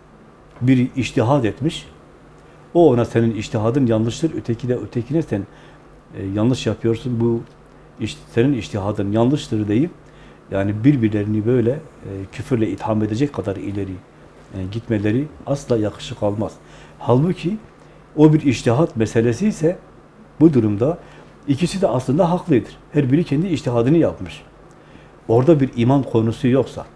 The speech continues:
iman etme meselesi yoksa, içtihat konusuysa zaten alimin içtihat etme hakkı vardır. İkisi de haklı, ikisi de kardeş, ikisi de mümin kardeşi. İkisinin derdi de Resulüne, Resulullah Efendimiz Aleyhisselatü Vesselam'a yardım etmektir.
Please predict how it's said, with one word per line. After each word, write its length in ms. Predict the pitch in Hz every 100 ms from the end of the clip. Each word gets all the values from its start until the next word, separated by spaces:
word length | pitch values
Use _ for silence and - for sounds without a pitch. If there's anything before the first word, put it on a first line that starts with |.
| - - - - -
iman 260 | 110 123 127
etme 220 | - 120
meselesi 540 | 104 - 104 101 -
yoksa, 420 | 101 131 - 147 - - - - -
içtihat 440 | 123 - 147 156
konusuysa 580 | 113 107 - 120 - 151 - - -
zaten 260 | 131 - 107
alimin 500 | - 107 113 180 -
içtihat 340 | 104 - 123
etme 340 | 113 107 117 151 -
hakkı 360 | - - 120 90
vardır. 340 | 82 - - - - - - - - - - - - - - - - - - - - -
İkisi 340 | 147 143 170 151
de 40 |
haklı, 400 | 107 107 - 135 160 -
ikisi 360 | 120 107 117 180
de 100 | 180
kardeş, 560 | - 117 113 143 - - - - -
ikisi 320 | 101 110 180
de 80 | 165
mümin 360 | 117 110 156
kardeşi. 520 | 160 101 90 90 - - - - - - - -
İkisinin 520 | 110 143 120 143 151
derdi 320 | 120 120 165
de 140 | 165 110
Resulüne, 560 | 113 127 120 120 147
Resulullah 340 | 139 117 127 156
Efendimiz 320 | 117 117 113
Aleyhisselatü 440 | 117 120 127 120
Vesselam'a 360 | 127 165 190 147
yardım 360 | 110 113 139 131
etmektir. 500 | 95 90 80 -